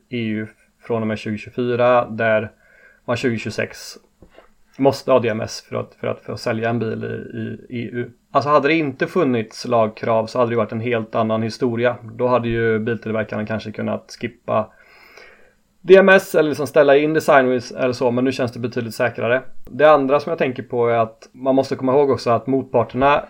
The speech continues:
i de här affärerna, det är ju världens största, eh, biltillverkare och deras så här stora underleverantörer. Så att det är ju inte några startups i, från Indien eller Kina direkt, utan det är liksom,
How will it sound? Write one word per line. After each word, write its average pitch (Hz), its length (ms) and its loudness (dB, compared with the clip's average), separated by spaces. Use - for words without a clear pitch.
i 185 160 4
de 185 140 6
här 156 100 8
affärerna, 139 540 6
det 139 140 0
är 151 260 2
ju 131 400 2
världens 131 680 0
största, 120 680 -4
eh, 120 260 -2
biltillverkare 113 720 -2
och 123 120 2
deras 113 600 -2
så 117 80 -8
här 117 40 -6
stora 117 640 -4
underleverantörer. 113 800 -2
Så 127 220 2
att - 180 -4
det 131 60 -4
är 123 60 0
ju 123 120 0
inte 123 320 -2
några 131 220 2
startups - 1000 -4
i, 120 380 -6
från 120 180 -6
Indien 117 520 -2
eller 117 160 0
Kina 117 360 0
direkt, 120 360 -4
utan 107 480 -6
det 117 80 -4
är 117 80 -2
liksom, 110 460 -10